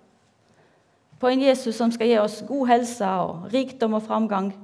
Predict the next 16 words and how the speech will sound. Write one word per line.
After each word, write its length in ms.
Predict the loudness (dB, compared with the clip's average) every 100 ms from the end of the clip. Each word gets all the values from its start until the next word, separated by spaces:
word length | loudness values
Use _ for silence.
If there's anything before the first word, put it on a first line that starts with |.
| -20 -20 _ _ _ _ _ _ _ _ _ -20 -20 _ -6
Og 80 | -4
på 220 | 0 2
en 140 | 4 4
Jesus 400 | 4 2 -4 -4
som 300 | -2 -2 -4 -10 -20 _ -8
skal 160 | -4 -2
gripe 280 | 0 0 0
inn 160 | 0
når 160 | -2 0
vi 140 | 0 0
synes 340 | -4 -8 -8
tiden 280 | -6 -4 -2
er 80 | -4
inne 160 | -6 -8
for 160 | -8
det? 120 | -8